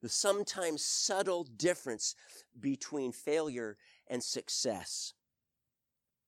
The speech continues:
As I say, basically, there is no phenomenal miracle or incredible strategy that Joshua implements. But basically, the challenge is,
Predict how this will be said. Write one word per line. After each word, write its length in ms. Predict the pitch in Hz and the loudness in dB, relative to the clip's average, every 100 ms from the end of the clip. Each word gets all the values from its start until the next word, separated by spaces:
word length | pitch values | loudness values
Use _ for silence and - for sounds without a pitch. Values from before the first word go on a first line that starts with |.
| - - _ _ - | -20 -20 _ _ 0
As 100 | 170 | 6
I 40 | |
say, 180 | 190 208 | 10 10
basically, 1000 | 165 214 269 - 240 - 190 180 175 - - _ _ _ _ _ - | 12 12 12 10 6 6 8 8 8 0 -14 _ _ _ _ _ 12
there 160 | 202 196 | 12 12
is 160 | 156 | 12
no 400 | 190 202 190 185 - _ _ _ _ _ _ - | 10 10 12 10 6 _ _ _ _ _ _ -6
phenomenal 540 | - 202 196 220 190 | 4 10 12 12 12
miracle 720 | 180 180 196 214 262 233 240 - | 12 10 8 6 10 10 10 8
or 400 | 151 135 127 - _ - | 8 8 6 2 _ 2
incredible 520 | 170 233 226 196 170 | 4 8 8 8 6
strategy 840 | - - - 196 214 220 165 226 | 4 4 6 8 10 8 4 2
that 180 | 160 143 | 4 4
Joshua 580 | 104 190 202 - 196 175 | 10 10 10 6 6 6
implements. 800 | 185 190 - 233 220 233 226 - - - _ | 8 6 6 2 4 2 0 -4 -6 -20 _
But 140 | 160 - | -2 6
basically, 640 | 233 269 - 220 196 190 | 6 8 6 6 8 8
the 100 | 175 | 6
challenge 640 | - - 214 240 202 170 139 | 4 4 8 10 10 8 6
is, 320 | 131 147 | 6 4